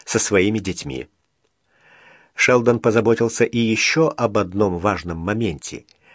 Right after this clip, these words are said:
Настоятельно требовал, чтобы потенциальные клиенты получали значительную дозу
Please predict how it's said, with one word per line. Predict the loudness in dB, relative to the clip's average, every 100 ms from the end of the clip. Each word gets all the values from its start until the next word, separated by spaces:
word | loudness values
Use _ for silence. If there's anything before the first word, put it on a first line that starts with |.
| -20 -14 -6
Настоятельно | -2 2 2 2 0 -2
требовал, | 2 4 4 2 -2 -8 _ -20 -20 -10
чтобы | 0 2 4
потенциальные | 2 -2 -2 2 2 2 0
клиенты | 2 2 4 2 0 -4
получали | -2 -2 -2 -2 0 -2
значительную | -2 -2 0 -4 -2 0 2 2
дозу | 4 4 2 -4 -4